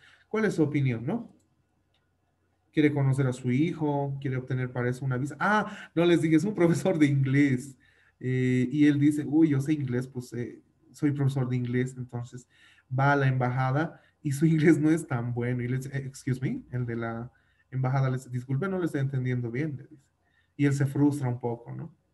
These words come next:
Bien, chicos, a ver, eh, ¿cuál es su opinión entonces acerca de esta película, no? Making Connections, movie, movies, eh, synopsis. Ah, esto es bien interesante, chicos. ¿Por qué está acá el apóstrofe?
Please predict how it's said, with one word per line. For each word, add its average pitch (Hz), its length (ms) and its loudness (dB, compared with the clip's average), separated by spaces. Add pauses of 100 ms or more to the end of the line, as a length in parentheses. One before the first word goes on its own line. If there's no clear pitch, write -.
(800)
Bien, 147 160 4
chicos, 135 280 -4
a 143 40 2
ver, 214 260 0
eh, 147 340 0
¿cuál 156 140 6
es 156 120 2
su 147 80 -2
opinión 135 380 2
entonces 131 400 -2
acerca 127 360 -6
de 120 100 -4
esta 120 200 -10
película, 123 460 -8
no? 226 320 -6 (500)
Making 185 600 2
Connections, 147 800 2
movie, 190 760 0
movies, 202 920 2 (400)
eh, 135 180 2
synopsis. 147 840 0 (800)
Ah, 131 220 -6
esto 160 240 2
es 151 80 -2
bien 135 200 -2
interesante, 127 600 0
chicos. 123 340 -6
¿Por 135 200 -4
qué 165 100 -2
está 170 180 -4
acá 139 200 -2
el 135 80 2
apóstrofe? 120 760 -6